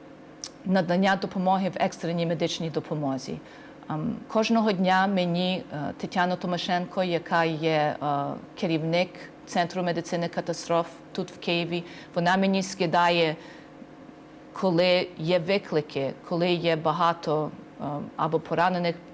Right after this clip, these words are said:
травмованих людей, або захворіли, е, що вона отримує ті виклики.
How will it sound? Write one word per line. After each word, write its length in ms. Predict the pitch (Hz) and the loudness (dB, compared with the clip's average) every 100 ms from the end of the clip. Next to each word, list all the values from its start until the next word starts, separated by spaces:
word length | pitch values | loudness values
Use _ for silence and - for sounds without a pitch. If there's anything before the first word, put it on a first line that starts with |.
| - - - - | -18 -18 -20 -12
травмованих 680 | - 151 156 170 180 170 170 | -4 0 2 2 0 -2 -2
людей, 320 | 165 165 160 | 0 2 4
або 200 | 143 156 | 2 0
захворіли, 680 | 156 143 - 165 147 131 120 - - - - | -2 -4 -2 0 0 0 -4 -10 -16 -18 -6
е, 140 | 151 | -4
що 160 | - 190 | -2 0
вона 320 | 165 170 175 | 2 4 4
отримує 500 | 165 160 156 147 139 | 2 0 -2 0 -4
ті 180 | 135 156 | -4 -4
виклики. 580 | 147 143 139 127 127 | -2 -2 -4 -8 -8